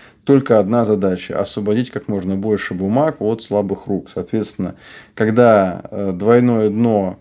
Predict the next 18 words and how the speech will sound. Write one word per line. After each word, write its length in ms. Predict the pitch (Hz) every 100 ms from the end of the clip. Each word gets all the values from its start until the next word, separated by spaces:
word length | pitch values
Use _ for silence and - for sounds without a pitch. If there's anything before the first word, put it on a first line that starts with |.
| -
классическое, 880 | 110 107 - 165 - - 135 120 92
точнее, 280 | 131 127
не 60 | 123
классическое, 540 | 113 180 151 - 113
а 40 | 101
в 40 |
таком 340 | - 214 101 - - _
наиболее 420 | 113 117 127 117
популярном, 680 | 107 - 123 151 135 139 127 - _ _
э, 140 | - 107
понимании, 920 | - 117 120 113 110 104 101 98 95
э, 680 | - - 104 101 98 95 95 - - - - -
многие 1200 | - - 117 127 160 139 123 120 113 107 101 101
слабые 580 | 92 - 131 120 110 104
руки 460 | 107 131 135 127 120
сохраняют 680 | - 110 107 110 113 107
свои 260 | - - 101
позиции. 800 | 95 101 98 98 - 98 85 71